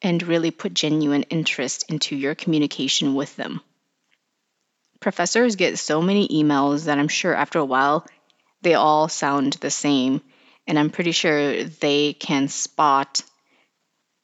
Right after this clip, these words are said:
a super generic, like, e-, <laughs> email that is only intending to,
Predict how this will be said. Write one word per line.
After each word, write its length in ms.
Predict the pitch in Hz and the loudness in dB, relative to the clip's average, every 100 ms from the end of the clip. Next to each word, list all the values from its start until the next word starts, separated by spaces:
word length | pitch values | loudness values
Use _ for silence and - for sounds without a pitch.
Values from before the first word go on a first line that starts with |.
| _ _ _ _ - | _ _ _ _ -2
a 640 | 156 147 147 143 143 - - _ | 0 2 0 -2 -2 -6 -14 _
super 320 | - - 185 165 | -6 -4 -2 -2
generic, 760 | 156 151 151 147 143 135 - - | 2 2 4 2 0 -2 -10 -6
like, 460 | 147 131 139 - - _ _ _ _ _ _ _ _ _ _ _ _ _ _ _ _ _ | -2 0 -2 -6 -18 _ _ _ _ _ _ _ _ _ _ _ _ _ _ _ _ _
e-, 180 | - 160 - - | -4 -4 -4 2
<laughs> 260 | 220 - | 4 6
email 320 | 202 185 170 180 | 6 6 6 4
that 120 | 165 | 2
is 160 | 156 - | 0 -2
only 300 | 165 160 151 | 0 2 2
intending 560 | 156 - 151 156 156 | 0 0 0 0 0
to, 380 | - 175 170 226 | 0 2 2 0